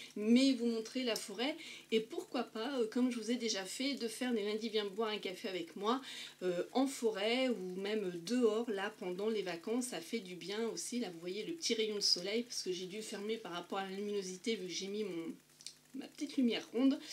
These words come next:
Donc voilà, dites-moi, euh, si ça vous tente ou pas, parce que je sais que nous sommes nombreuses à ne pas partir en vacances. Oui, je ne pars pas en vacances.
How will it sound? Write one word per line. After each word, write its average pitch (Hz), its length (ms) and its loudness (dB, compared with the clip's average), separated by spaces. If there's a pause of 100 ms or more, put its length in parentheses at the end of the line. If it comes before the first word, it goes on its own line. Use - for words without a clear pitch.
(680)
Donc 302 220 2
voilà, 202 220 2
dites-moi, 254 520 2
euh, 220 160 4
si - 320 -2
ça 302 220 -2
vous 202 160 -8
tente 262 400 2
ou 262 100 4
pas, 196 240 -2
parce 175 240 -4
que 202 100 -2
je 190 120 -2
sais 277 220 -2
que 269 120 -4
nous 233 140 0
sommes 233 280 6
nombreuses 254 540 6
à 220 80 0
ne 214 60 0
pas - 160 -10
partir - 420 -10
en 151 60 -16
vacances. 208 540 -4 (100)
Oui, 220 180 -4
je 202 140 -4
ne 196 140 -2
pars - 260 -8 (100)
pas 226 220 -4 (100)
en 220 80 0
vacances. 190 560 -4